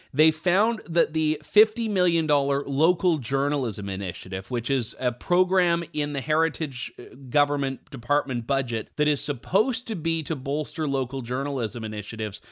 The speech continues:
as the name suggests, has been co-opted to basically push the government's agenda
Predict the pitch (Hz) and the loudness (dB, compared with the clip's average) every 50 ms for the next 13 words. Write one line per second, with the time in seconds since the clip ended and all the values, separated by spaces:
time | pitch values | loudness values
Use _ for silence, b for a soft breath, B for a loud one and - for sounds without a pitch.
0 | B B B 98 107 110 - 135 123 120 117 117 110 - 127 120 131 156 160 143 | B B B -2 -2 -2 -2 -2 -2 0 0 -2 -2 -4 -4 0 2 4 6 6
1 | 131 - - - - - - - - _ - - 156 160 151 123 165 175 170 170 | 4 4 0 -14 -20 -20 -20 -20 -20 _ -2 2 2 2 4 4 4 4 4 2
2 | - - 175 170 165 160 160 156 165 190 196 - - 175 165 156 147 143 147 - | -4 -2 0 2 4 4 6 6 6 6 4 2 -2 -2 0 0 -2 -4 -8 -12
3 | 131 - - - 160 147 147 143 143 147 143 143 135 156 160 190 196 - - 175 | -12 -10 -4 0 0 2 2 2 0 -2 -2 -2 -2 2 2 2 2 0 -2 -4
4 | - - 170 160 147 - - - 165 151 - - - 165 131 123 131 131 127 131 | -2 0 0 0 0 -2 -4 -2 -2 -2 -2 -4 -4 -4 -4 0 0 0 0 0
5 | 127 131 131 120 - 127 117 110 110 123 123 131 139 131 113 87 85 82 | -2 -2 -4 -4 -4 -6 -8 -4 -2 -2 -2 0 0 -2 -2 -2 -4 -6